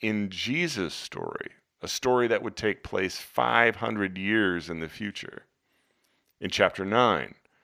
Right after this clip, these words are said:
Zechariah presents the King of the Jews as, quote, "gentle, riding on a donkey," end quote, which aptly describes Jesus' triumphant entry into Jerusalem the week before his death,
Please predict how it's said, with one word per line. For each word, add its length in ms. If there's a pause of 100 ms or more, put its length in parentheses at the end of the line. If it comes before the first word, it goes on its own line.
(320)
Zechariah 720
presents 520
the 120
King 320
of 100
the 100
Jews 580
as, 320
quote, 400
"gentle, 640 (340)
riding 400
on 140
a 60
donkey," 640 (200)
end 160
quote, 300 (580)
which 220
aptly 400
describes 640
Jesus' 580
triumphant 540
entry 320
into 180
Jerusalem 500
the 100
week 160
before 320
his 240
death, 400